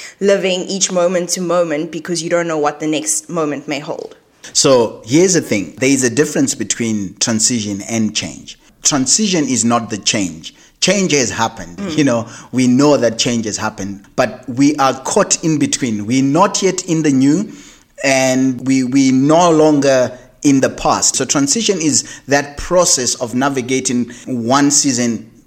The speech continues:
Speaker 2: to another.
Speaker 1: Yeah.
Speaker 2: And that's what we're gonna be trying to, uh, talk about and help our listeners to manage and navigate that path.
Speaker 1: And I love what you said. It's like,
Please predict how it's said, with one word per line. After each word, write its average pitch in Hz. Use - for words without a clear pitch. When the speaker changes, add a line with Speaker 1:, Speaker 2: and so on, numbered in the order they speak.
Speaker 2:
to 147
another. 101
Speaker 1:
Yeah. 175
Speaker 2:
And 120
that's 127
what 131
we're 123
gonna 117
be 110
trying 123
to, 113
uh, 98
talk 196
about 113
and 110
help 123
our 110
listeners 110
to -
manage 113
and 104
navigate 101
that 98
path. -
Speaker 1:
And 294
I 302
love 330
what 403
you 294
said. 226
It's 185
like, 202